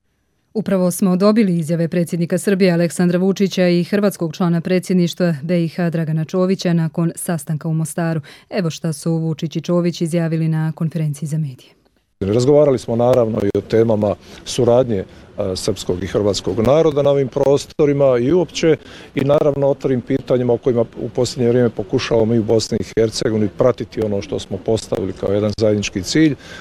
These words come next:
Speaker 2: a to je riješiti ova otvorena pitanja između Republike Srbije i Bosne i Hercegovine, ne samo granična pitanja, nego i mnoge druge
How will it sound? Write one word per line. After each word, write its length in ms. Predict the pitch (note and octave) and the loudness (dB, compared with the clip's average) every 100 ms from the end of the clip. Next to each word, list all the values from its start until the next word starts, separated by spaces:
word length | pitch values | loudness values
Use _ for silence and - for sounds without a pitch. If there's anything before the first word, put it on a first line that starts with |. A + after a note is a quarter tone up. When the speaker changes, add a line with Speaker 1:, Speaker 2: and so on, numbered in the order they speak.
| - | -6
Speaker 2:
a 80 | - | 0
to 140 | C#3+ | 2
je 60 | B2 | 4
riješiti 320 | B2 A#2 C3 | 2 2 0
ova 140 | A2 | 2
otvorena 360 | A#2 - G#2+ G2+ | 2 0 -4 -2
pitanja 480 | - A2 - F#2+ F2+ | -2 -2 0 -2 -2
između 300 | G#2 F#2+ G#2 | -4 -4 -6
Republike 460 | F2+ G#2+ G2+ - | -4 -4 -2 -2
Srbije 520 | F#2+ - C3+ D#3+ C#3 A2+ - - - - | -2 -2 2 4 4 2 -6 -20 -20 -8
i 100 | B2 | -4
Bosne 360 | G#2 A#2+ - A2 | 0 0 0 -4
i 40 | |
Hercegovine, 880 | G2 C#3 D3 - D3 C#3 C3+ C3 A#2+ - - - | 0 0 0 -2 2 2 4 4 2 0 -14 -2
ne 120 | C#3+ | 0
samo 260 | - B2 G#2 | 2 -2 0
granična 500 | G#2+ A2+ G#2 A2+ F#2+ | 0 0 -2 -4 -4
pitanja, 580 | - C#3+ - C#3 B2+ | -2 -2 0 0 2
nego 300 | B2 A#2+ B2 | 0 0 2
i 60 | A2+ | 2
mnoge 280 | A#2+ A2+ G#2 | 2 0 0
druge 340 | A#2+ A2+ G#2 | 0 2 0